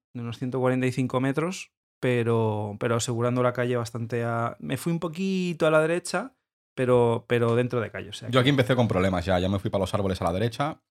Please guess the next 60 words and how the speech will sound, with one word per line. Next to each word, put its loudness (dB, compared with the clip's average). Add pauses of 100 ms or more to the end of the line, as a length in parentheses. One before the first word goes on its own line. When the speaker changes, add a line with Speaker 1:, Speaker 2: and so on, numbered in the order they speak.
(100)
Speaker 2:
y -2
luego 4
tuve 2
que 4
hacer 0
un -2
golpe 0
de 2
recuperación -2
que -4
me -4
re-, -6
recuerdo -4
que -6
cogí -8
un -4
pitch -8 (1040)
para 4
hacer 0
igual 2
cuarenta 2
o -12
cincuenta -2
metros -2
y 0
meterlo -4
en -10
calle. -12 (300)
Vamos, -2
yo 0
aquí 0
al 4
final 2
fueron -2
siete -6
golpes. 0 (380)
Speaker 1:
Pero 0
eso 0
es -4
lo 0
que -2
hay -2
que -4
hacer, 0
¿eh? -4
O -14
sea, -2
cuando -2
te, 0
cuando -4
te -4
metes 4
Speaker 2:
Sí. 6
Speaker 1:
en 2
líos, 4
muchas 0
veces 0
es -2
mejor, 2
mm, -2